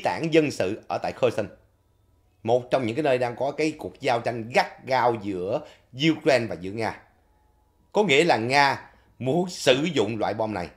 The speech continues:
cho nên họ đã cho di tản dân sự tại đây. Do đó, cái nhận định của tôi là trong cái cuộc mà lời lẽ qua lại khẩu chiến này, thì chính Nga là quốc gia có thể sử dụng loại bom này,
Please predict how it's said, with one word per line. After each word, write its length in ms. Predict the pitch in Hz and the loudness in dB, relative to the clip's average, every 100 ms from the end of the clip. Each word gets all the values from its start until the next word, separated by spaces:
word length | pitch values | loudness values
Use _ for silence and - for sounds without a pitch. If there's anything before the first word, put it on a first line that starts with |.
| _ _ | _ _
cho 140 | - 165 | 6 8
nên 200 | 156 127 - _ _ _ _ _ _ _ _ _ _ | 8 6 -6 _ _ _ _ _ _ _ _ _ _
họ 200 | - 117 | 0 2
đã 80 | 135 | 2
cho 220 | 143 139 131 | 2 0 2
di 160 | 156 156 | 2 4
tản 260 | 95 110 | 2 0
dân 180 | 143 123 | 0 0
sự 160 | 101 92 | 0 -4
tại 120 | 95 | -2
đây. 140 | 95 87 - _ _ _ _ _ _ _ _ _ | -4 -6 -16 _ _ _ _ _ _ _ _ _
Do 100 | 131 | 2
đó, 440 | 127 151 - - _ _ _ _ - | 6 6 4 -8 _ _ _ _ 0
cái 140 | 196 | 2
nhận 200 | 180 123 | 4 2
định 160 | 113 117 | 0 -2
của 80 | 147 | 4
tôi 240 | 127 120 - _ _ - | 4 4 -2 _ _ -6
là 360 | 107 98 - - | 0 0 0 4
trong 320 | 170 170 156 | 6 6 0
cái 220 | 151 165 | 0 0
cuộc 360 | 170 117 - 92 | 0 -6 -6 -8
mà 200 | 104 98 | -4 -2
lời 300 | 104 110 110 | 4 4 4
lẽ 240 | 101 117 143 | 2 0 0
qua 120 | 120 | -2
lại 280 | 101 71 92 - | -2 -4 -8 -6
khẩu 240 | 98 147 165 | -2 0 2
chiến 200 | 175 208 | 0 2
này, 180 | 117 - _ _ _ _ _ _ _ - | 0 -2 _ _ _ _ _ _ _ -6
thì 220 | 220 - - | -4 -4 0
chính 320 | 190 233 233 | 0 2 2
Nga 300 | 165 139 131 | 4 4 2
là 120 | 107 | -2
quốc 220 | - 151 | -6 -10
gia 240 | 135 117 107 | -2 0 0
có 200 | - 156 | 0 -2
thể 180 | 123 113 | -2 -6
sử 240 | - 113 | -4 -4
dụng 240 | 127 90 | -2 -6
loại 120 | 90 98 | -6 -6
bom 140 | 98 | -6
này, 160 | 90 | -8